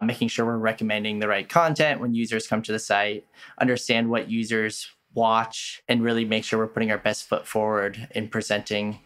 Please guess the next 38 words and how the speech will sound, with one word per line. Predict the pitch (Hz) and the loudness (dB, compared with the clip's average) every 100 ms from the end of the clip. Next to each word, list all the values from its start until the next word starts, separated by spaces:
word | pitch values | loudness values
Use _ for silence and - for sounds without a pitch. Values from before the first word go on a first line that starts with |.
| - | -8
our | - 123 | -4 -2
whole | 117 110 | 0 -2
catalog. | - 110 110 101 95 101 - - - | 0 2 2 0 -2 -6 -8 -12 -4
We | 113 | 0
have | 110 110 107 - - - | 2 2 0 -4 -20 -14
hundreds | - 127 120 117 110 | 2 2 2 -2 -4
of | 110 | 0
thousands | 107 107 104 107 | 2 2 0 -6
of | 101 | -8
titles. | - 104 104 117 127 107 | -2 0 2 -2 -2 -4
I | |
think | 107 101 | -2 0
our | 101 | 0
catalog's | 110 107 107 101 - | 0 2 2 0 -4
bigger | 107 104 101 | -2 -2 -2
than | 104 107 - | -4 -6 -2
most | 127 120 | -2 -2
people | - 113 113 | -4 -4 -2
probably | 113 113 107 110 | 0 -2 -2 -4
realize. | 104 110 117 107 107 110 - | -2 0 2 2 0 -2 -6
And | - 107 104 104 - | -2 0 0 -4 -12
it's | - - - | -18 -6 -2
important | 113 - 117 90 107 | 0 2 2 0 2
that | 110 107 - - - - - - - - | 4 2 0 -10 -16 -20 -18 -16 -18 0
we're | - 143 | 4 4
really | 139 | 4
showing | - 123 117 | 4 2 4
them | 110 | 2
everything | 104 104 113 107 113 | 2 2 0 2 2
and | 107 | 0
things | 104 101 - | -2 -4 -6
we | |
think | 98 95 | -6 -6
they're | 92 95 | -6 -8
interested | 92 - - - 104 | -8 -8 -10 -8 -8
in. | 107 110 113 - - - - - _ _ - | -6 -8 -10 -16 -20 -20 -20 -20 _ _ 0
I | 127 | 2
think | 131 120 117 | 2 2 -2